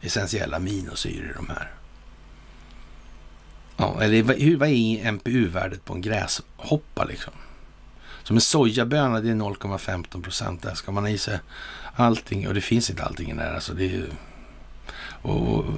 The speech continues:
och man kan väl s-, säga så här att det, det, det går inte liksom, eh, att tillgodogöra sig det här keratinet som de innehåller. Alltså det är, ja, vad det är helt enkelt. Och man skulle nog ha rätt så mycket basisk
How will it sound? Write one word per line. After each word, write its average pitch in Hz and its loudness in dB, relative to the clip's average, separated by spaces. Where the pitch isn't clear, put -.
och 101 2
man 104 4
kan 110 0
väl 110 4
s-, 107 -2
säga 104 2
så 104 0
här 110 2
att 98 -4
det, 107 0
det, 107 0
det 120 4
går 123 8
inte 113 4
liksom, 101 0
eh, 92 -4
att 107 0
tillgodogöra 113 6
sig 113 2
det 101 6
här 95 4
keratinet 95 -2
som 95 -2
de 92 -4
innehåller. 92 -4
Alltså 92 -6
det 98 2
är, 85 0
ja, - 4
vad 110 2
det 110 4
är 120 6
helt - -6
enkelt. - -8
Och 95 -4
man 110 2
skulle 113 4
nog 98 0
ha 95 0
rätt 110 2
så - 0
mycket 104 0
basisk 139 2